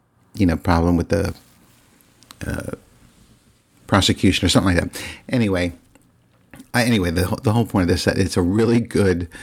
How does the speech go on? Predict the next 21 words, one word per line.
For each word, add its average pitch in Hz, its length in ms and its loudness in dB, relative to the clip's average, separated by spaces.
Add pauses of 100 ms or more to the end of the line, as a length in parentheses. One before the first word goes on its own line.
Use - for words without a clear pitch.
(360)
um, 82 340 -4 (280)
documentary 95 580 0
series, 90 420 0
and - 140 -2
each 120 220 0
episode's, 107 420 -2
like, - 140 -4
forty-three 92 880 0
minutes 92 340 0
long, 92 380 0 (600)
but 92 120 2
it - 20 0
was 90 180 0
well 110 220 2
worth 92 200 2
it, 87 100 -2
and 95 140 0
that's 98 180 0
called 85 280 -4
The 90 80 -2
Staircase. - 960 -2